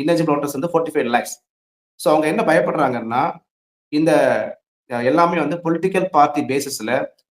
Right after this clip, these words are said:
பொலிட்டிக்கல் பார்ட்டியோடைய சில voters-அ வந்து இன்எலிஜிபிள் ஆக்கிடுவாங்களோங்கிற ஒரு பய-, பயம் வந்து ஆப்போசிஷன் பார்ட்டிக்கு வருது. So அந்த மாதிரி ஒரு ஃபியர் தான். ஏன்னா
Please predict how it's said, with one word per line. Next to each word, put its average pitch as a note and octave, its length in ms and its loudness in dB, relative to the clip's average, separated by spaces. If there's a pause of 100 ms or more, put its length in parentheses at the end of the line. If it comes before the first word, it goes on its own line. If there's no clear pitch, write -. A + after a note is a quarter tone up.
(140)
பொலிட்டிக்கல் F#3+ 340 -2
பார்ட்டியோடைய D#3+ 720 2
சில D#3+ 260 -2
voters-அ D#3 480 0
வந்து C3 220 -2
இன்எலிஜிபிள் C#3+ 420 -2
ஆக்கிடுவாங்களோங்கிற C3 840 -2
ஒரு B2 140 -4
பய-, B2 340 -2
பயம் B2+ 280 0
வந்து A#2 360 -6 (300)
ஆப்போசிஷன் A#2+ 460 -4
பார்ட்டிக்கு A2 260 -6
வருது. G#2+ 300 -4
So C3 200 -2
அந்த C3 180 -2
மாதிரி C#3+ 240 0
ஒரு B2+ 160 -4
ஃபியர் B2 180 0
தான். A2 180 -2
ஏன்னா C3+ 140 -2